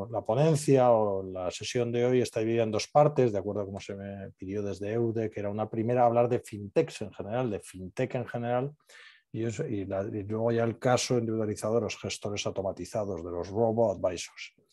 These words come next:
Eh, me, me gusta decir, de todas formas, antes de empezar con, con, con lo que es la explicación propiamente dicho, que, eh, Internet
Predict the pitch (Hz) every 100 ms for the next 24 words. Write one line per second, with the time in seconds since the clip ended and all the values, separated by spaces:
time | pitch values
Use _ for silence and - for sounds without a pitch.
0 | - - - - - 113 104 101 98 113
1 | 120 247 202 120 110 110 110 123 143 139
2 | 160 139 131 131 131 131 127 131 120 127
3 | 123 127 127 127 123 127 160 127 123 120
4 | 120 120 120 117 113 110 - - 110 104
5 | 113 123 123 - 117 110 120 117 123 120
6 | 120 120 139 135 - - _ _ - 123
7 | 107 98 92 113 98 92 92 127 117 101
8 | 104 110 123